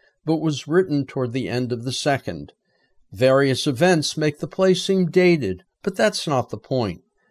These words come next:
Some facts may change, but the unsubtle life of the dreamer remains the same. The switch in tone from the first part to the second is abrupt, and in many ways necessary.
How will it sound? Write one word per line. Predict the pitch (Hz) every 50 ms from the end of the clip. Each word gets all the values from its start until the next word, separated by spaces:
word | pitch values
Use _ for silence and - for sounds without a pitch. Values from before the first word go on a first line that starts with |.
| _ _
Some | - - - 151 135 120
facts | - - 180 196 196 180 185 - -
may | 143 127 123 123
change, | - - 135 127 123 120 117 117 113 - - _ _ _ _ _ _ -
but | 139 113
the | - 135 - -
unsubtle | - 139 156 185 185 185 - 185 175 165 160 156 151
life | 156 151 151 139 120 - -
of | 120 104
the | 101 127 123
dreamer | 104 98 117 139 151 147 135 117 104 101 101
remains | 98 110 107 101 101 104 110 113 107 - - -
the | 131 123
same. | - - 143 139 131 120 101 90 87 82 85 _ _ _ _ _ _ _ _ _ _ -
The | - 220
switch | - - - 330 311 294 - - 285
in | 226 180
tone | 175 - 190 196 190 185 175 165
from | - - 151
the | 135 135
first | - - 165 160 151 - - -
part | - 151 135 127 -
to | - 143
the | 135 127
second | - - 214 196 175 - 156 151 147 - _
is | - 208 202 - -
abrupt, | 135 123 - 151 147 120 76 69 - _ - - _ _ _ _ _ -
and | 143 139 147
in | 147 139 135
many | 151 202 226 220 190
ways | 151 127 120 123 131 127 - -
necessary. | 147 139 135 - - 131 110 - - 117 107 98 87 85 92